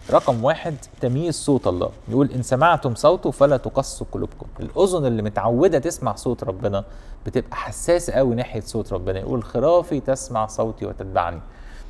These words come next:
الإنسان اللي هو ودانه متعودة على صوت ربنا بيقدر يسمع صوت ربنا ويميزه. الأذن الروحية مميزاتها إن هي مختومة ومخصصة لله،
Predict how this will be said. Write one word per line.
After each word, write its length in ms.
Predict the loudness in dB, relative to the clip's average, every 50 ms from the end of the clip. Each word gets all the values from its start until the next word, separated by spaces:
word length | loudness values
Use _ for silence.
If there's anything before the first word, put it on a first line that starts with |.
| -16 -18 -18 -16 -14 -6 -4
الإنسان 580 | -2 -2 -2 -2 -4 -2 2 4 4 6 4 4
اللي 160 | 2 0 0
هو 300 | 2 2 4 4 4 4
ودانه 340 | 4 6 6 6 6 6 4
متعودة 500 | 2 0 -2 0 2 2 2 4 4 4
على 140 | 4 4 2
صوت 240 | 0 -2 -4 0 -2
ربنا 380 | -2 -2 0 -2 -2 -2 -4 0
بيقدر 360 | 2 2 2 2 2 0 0
يسمع 380 | 0 0 -2 -2 -4 -6 -6 -6
صوت 280 | -2 -2 -2 -2 -2
ربنا 360 | -4 -4 -2 -2 0 0 0 -4 -4 -10 -16 -10 -4
ويميزه. 520 | -2 -2 0 0 -2 -2 0 -2 -2 -4 -6 -16 -20 -20 -20 -18 -18 -18 -18 -18 -18 -18 -18 -20 -20 -18 -18 -18 -16 -16 -16 -16 -16 -16 -16 -16 -16 -16 -18 -16 -8 0 2
الأذن 440 | 2 4 6 6 6 6 6 4
الروحية 500 | 4 4 2 2 0 2 4 4 4 4
مميزاتها 520 | 4 2 2 2 2 6 4 4 4 4 -4
إن 100 | -2 0
هي 360 | 0 0 2 2 2 2 2 -2 -4 -6
مختومة 640 | -4 -4 -4 -8 -6 -2 2 2 2 4 4 2 0 0 -4 2
ومخصصة 760 | 4 4 4 4 4 2 2 2 2 2 2 2 6 4 6
لله، 380 | 6 6 2 4 4 2 2